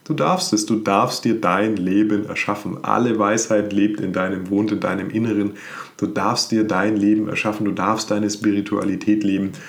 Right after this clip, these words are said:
du darfst anfangen, anderen zu helfen. Die Welt und alle Seelen brauchen dich,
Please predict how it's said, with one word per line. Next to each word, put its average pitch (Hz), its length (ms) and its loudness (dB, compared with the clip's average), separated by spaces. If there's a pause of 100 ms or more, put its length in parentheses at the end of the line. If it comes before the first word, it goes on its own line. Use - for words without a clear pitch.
(160)
du 110 120 4
darfst 110 460 0
anfangen, 104 480 0
anderen 98 460 0
zu 92 160 -4
helfen. 104 460 2 (1900)
Die 92 140 0
Welt 117 280 4
und 101 120 0
alle 101 220 4
Seelen 98 320 2
brauchen 92 400 -4
dich, - 300 -8